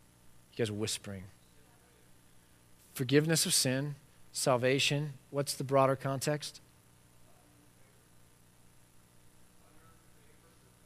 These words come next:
Honor and favor, rel-, relationship with God. What's the broader context?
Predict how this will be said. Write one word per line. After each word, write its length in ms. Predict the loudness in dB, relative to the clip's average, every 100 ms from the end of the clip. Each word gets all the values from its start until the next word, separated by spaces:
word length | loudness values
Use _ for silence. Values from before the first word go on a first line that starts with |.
| -20 -20 -20 -12
Honor 220 | -4 0 0
and 80 | 2
favor, 280 | 4 4
rel-, 360 | 2 2 2 2
relationship 580 | 4 6 4 4 -2 -4
with 100 | 2
God. 360 | 6 6 6 -2 -16 -20 -20 -4
What's 180 | -4 -2
the 80 | 6
broader 260 | 8 8
context? 680 | 8 0 2 4 4 2 -12